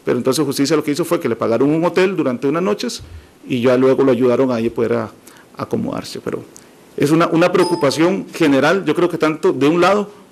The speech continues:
como de otro. Las cosas están mal tanto fuera como dentro de las cárceles.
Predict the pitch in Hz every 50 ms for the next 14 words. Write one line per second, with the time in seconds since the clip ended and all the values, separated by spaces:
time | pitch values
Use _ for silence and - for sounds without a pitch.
0 | - - - 147 143 135 127 120 120 123 143 131 117 117 107 - - - - 123
1 | 123 120 - - 165 165 185 180 151 139 - 160 160 160 160 165 165 165 156 147
2 | 135 - 127 113 - - 185 202 214 214 208 - - - - _ _ - 127 117
3 | 120 117 113 135 139 143 139 143 160 160 156 - - - - - - _ - -
4 | 110 110 123 120 113 107 - - 117 - - - - - - - - -